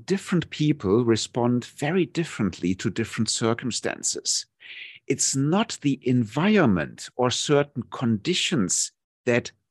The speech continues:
are inherently stressful. It is how individuals evaluate the same situation differently based on their past experiences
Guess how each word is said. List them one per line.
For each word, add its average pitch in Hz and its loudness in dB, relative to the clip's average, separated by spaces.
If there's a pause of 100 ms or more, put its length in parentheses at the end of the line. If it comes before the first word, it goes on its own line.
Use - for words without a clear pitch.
(120)
are 165 4
inherently 95 -6
stressful. - -4 (760)
It 135 2
is 156 4
how 139 6 (320)
individuals 151 4 (420)
evaluate 139 2 (360)
the 123 -2
same 185 0
situation 131 -2
differently 180 -4 (680)
based 208 0
on 156 4
their 131 4
past 123 -4
experiences 151 0